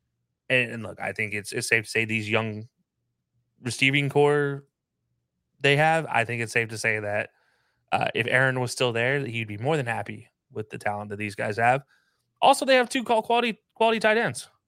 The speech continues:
Um, I, I, you know, Luke Musgrave finally back from injury, but on top of that, you had Kraft there. That dude actually looks really good. Um, I know he's kinda more their blocking tight end technically, but for the six weeks that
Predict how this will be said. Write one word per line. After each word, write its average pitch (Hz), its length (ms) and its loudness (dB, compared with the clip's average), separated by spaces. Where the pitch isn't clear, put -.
Um, 117 440 0
I, 113 120 2
I, 120 320 2
you 123 180 -2
know, 117 100 0
Luke 127 240 -4
Musgrave 143 340 2
finally 139 180 0
back 139 180 0
from 123 120 -8
injury, 156 300 -4
but 139 200 0
on 135 100 -2
top 135 140 2
of 170 40 -14
that, 190 120 -2
you 185 80 -2
had 180 100 -6
Kraft 190 320 -2
there. 131 220 0
That 127 160 -2
dude 160 180 2
actually 277 300 -2
looks 240 240 -2
really 220 220 0
good. 202 260 0
Um, 113 420 0
I 104 100 -6
know 113 140 2
he's 127 260 -2
kinda 131 240 0
more 135 140 0
their 131 120 0
blocking 127 400 0
tight 131 180 0
end 165 180 0
technically, 127 380 -4
but 120 260 0
for 120 80 -4
the 107 140 0
six - 360 -6
weeks 131 220 -4
that 127 280 2